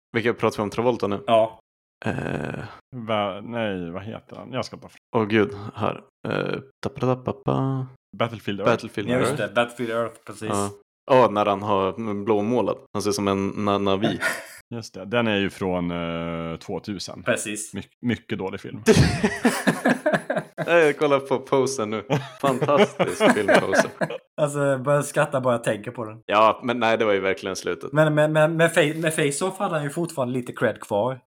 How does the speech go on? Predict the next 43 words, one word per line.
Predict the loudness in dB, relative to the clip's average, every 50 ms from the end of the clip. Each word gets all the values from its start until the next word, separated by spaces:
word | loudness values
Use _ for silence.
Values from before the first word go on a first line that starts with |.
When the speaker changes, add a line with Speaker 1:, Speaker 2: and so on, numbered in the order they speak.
| _ -2
Speaker 2:
Eh, | 0 0 0 2 2 2
även | 2 2 2
om | -2 0
jag | 2 2 2 4 2
tyckte | -4 -6 -6 -6
den | -4 -4
var | -2
jättedålig, | -2 -2 -4 -4 -6 -6 -4 -4 -4 -4 -4
men, | -4 -4 -6 -6 -6 -6
eh, | -6 -6 -6 -8 -10 -12 _ _ _ _ _ _ _ _
den | 0 0 0 0 -4 -10 -14 -18 _ _ -4 0
togs | 0 0 2 0 0 2
väl | 2 2
emot | 2 2 0 -2 2
ganska | 2 4 4 4 0 -4 -4
bra. | -4 -4 -6 -6 _ _ _ _ _ _ _ _ _ _ _ _ -20 -20
Speaker 3:
Gud, | -18 -10 -8 -6 -6 -6 -4
Travolta | -4 0 2 2 2 2 0 0
är |
ju | 0
ett | 0 0
helt | 0 0 0 -2
eget | -4 -4 -4 -6 -6 -6
avsnitt | -6 -6 -6 -6 -10 -10 -8 -10
egentligen. | -12 -10 -10 -8 -4 -2
Men | -2 0
jag | -2 -2
skulle | -2 -2 -2 0
säga | 0 -2
att | -2 0
han | 0 -2 -2 -2
toppade | -2 -4 -4 -4 _ _ _ _ -4 -4 -2 -2 -2
sjuttiosju | -4 -4 -6 -8 -8 -8 -8 -8 -8 -6 -8
med | -8 -8
Saturday | -10 -12 -14 -14 -12 -10 -8 -8
Night | -8 -8
Fever. | -6 -6 -6 -6 -6 -8 -8 -4
Då | 0 0
hade | 0 0
han | 0 -2
väl | -2 -2
maximal | -2 -2 -2 -4 -6 -10 -10 -6 -4 -2 -2 -2 -2 -4
cred. | -6 -8 -8 -8 -8 -12 -16